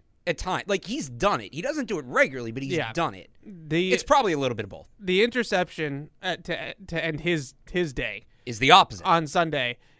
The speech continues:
Speaker 2: is the worst throw I think I've seen a quarterback make all year. And I, I watch a lot of quarterbacks, and I watch a lot of bad ones. Like, I, I, you know, the Patriots
Speaker 1: Oh,
Speaker 2: have
Speaker 1: I
Speaker 2: put
Speaker 1: don't know. There, there was some
Speaker 2: No, no. That
Speaker 1: No.
Speaker 2: was, that was the worst
Speaker 1: No.
Speaker 2: throw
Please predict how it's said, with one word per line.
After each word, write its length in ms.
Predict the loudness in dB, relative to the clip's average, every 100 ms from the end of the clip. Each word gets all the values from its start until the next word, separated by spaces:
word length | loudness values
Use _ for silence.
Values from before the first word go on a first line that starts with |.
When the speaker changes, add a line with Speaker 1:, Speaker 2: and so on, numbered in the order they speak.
| _
Speaker 2:
is 180 | 0 2
the 120 | 2
worst 300 | 4 2 0
throw 360 | 2 4 4 4
I 160 | -2
think 220 | 0 -2 0
I've 180 | 0 -2 _
seen 280 | -8 -4 -4
a 40 |
quarterback 480 | 0 -2 0 -2 -4
make 340 | -6 -8 -10 -12
all 180 | -8 -8
year. 240 | -10 -18 _ _ _ _ _ _ _
And 140 | -2 2
I, 140 | 2
I 160 | 4 4
watch 240 | 4 2
a 60 | 2
lot 220 | 0 0
of 80 | -4
quarterbacks, 520 | -4 -2 -4 -8 -6
and 80 | -2
I 80 | 4
watch 200 | 4 4
a 40 |
lot 160 | 2 -2
of 100 | -6
bad 300 | -8 -6 -8
ones. 380 | -14 -20 -20 -12
Like, 220 | -10 0
I, 100 | 2
I, 220 | 4 0
you 160 | 0 -4
know, 80 | -8
the 80 | -6
Patriots 400 | -4 -2 4 6
Speaker 1:
Oh, 40 |
Speaker 2:
have 60 | 8
Speaker 1:
I 120 | 8
Speaker 2:
put 60 |
Speaker 1:
don't 80 | 4
know. 160 | 4 2
There, 180 | 2 0
there 200 | 4 4
was 180 | 4 0
some 460 | 2 2 2 -2
Speaker 2:
No, 180 | -2 -2
no. 220 | -2 -8 -2
That 80 | 6
Speaker 1:
No. 180 | 8 8
Speaker 2:
was, 160 | 6
that 260 | 2 2 2
was 140 | 2
the 80 | -2
worst 160 | 0 6
Speaker 1:
No. 80 |
Speaker 2:
throw 80 | 8